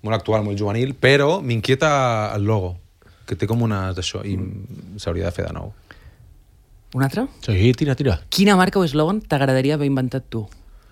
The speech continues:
Speaker 1: Pff, Te gusta conducir, et diria del Segarra.
Speaker 2: Sí, eh?
Speaker 1: Sí.
Speaker 2: Aquest és d'aquí?
Speaker 1: Sí,
Speaker 2: És nostre?
Speaker 1: sí.
Speaker 2: Ah, no ho sabia. O sigui, els
Speaker 1: A,
Speaker 2: alemans
Speaker 1: a
Speaker 2: no
Speaker 1: què
Speaker 2: van
Speaker 1: huelen les
Speaker 2: veure
Speaker 1: nubes?
Speaker 2: això?
Speaker 1: No ho sé si es va exportar allà. No ho sé.
Speaker 2: Pues molt bo això, eh?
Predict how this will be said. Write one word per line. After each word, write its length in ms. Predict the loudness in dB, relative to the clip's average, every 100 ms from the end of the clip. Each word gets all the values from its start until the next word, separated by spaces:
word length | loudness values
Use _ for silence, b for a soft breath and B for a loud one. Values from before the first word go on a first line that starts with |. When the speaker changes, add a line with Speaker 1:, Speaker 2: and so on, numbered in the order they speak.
| b b
Speaker 1:
Pff, 140 | -10 -4
Te 80 |
gusta 220 | -4 -2 -2
conducir, 440 | -2 -2 -2 -4 -6 -10
et 80 | -6
diria 340 | -4 -2 0
del 400 | 0 -2 -4 -6 -4
Segarra. 520 | -2 0 -2 -4 -8 -18 -20 -20 -20 -20 -20 -4
Speaker 2:
Sí, 80 | -2
eh? 140 | -2 -4 -12 -12
Speaker 1:
Sí. 380 | -2 2 2 -2
Speaker 2:
Aquest 220 | -2 2 2
és 40 | 2
d'aquí? 400 | -2 0 -2 -2 -12 -20 -20 _ -10
Speaker 1:
Sí, 160 | 2 6
Speaker 2:
És 60 |
nostre? 340 | 6 4 0 -4 -2
Speaker 1:
sí. 80 | 2
Speaker 2:
Ah, 200 | 4 2
no 100 | -2
ho 20 | -4
sabia. 320 | -4 -2 -4 -8 -20 -20 -20 -18 -20 -20 -20 -10 -2
O 60 |
sigui, 140 | 2 4
els 140 | 4
Speaker 1:
A, 20 |
Speaker 2:
alemans 320 | 6 6 6 6
Speaker 1:
a 40 |
Speaker 2:
no 80 | 8
Speaker 1:
què 40 |
Speaker 2:
van 80 | 8
Speaker 1:
huelen 180 | 6 4
les 60 |
Speaker 2:
veure 120 | 4 2
Speaker 1:
nubes? 140 | 2
Speaker 2:
això? 260 | 0 -4 -8 _ _ _ b b b b -12 -12 -10
Speaker 1:
No 200 | -6 -4
ho 40 |
sé 140 | -4
si 140 | -4 -4
es 60 |
va 60 | -4
exportar 380 | -4 -6 -4 -2
allà. 240 | -4 -6 -12 -20 B B -20 -20 _ -16
No 140 | -8 -6
ho 40 |
sé. 280 | -4 -4 -4
Speaker 2:
Pues 160 | -4 -2
molt 160 | 0
bo 80 | 2
això, 240 | 2 2 0
eh? 140 | 0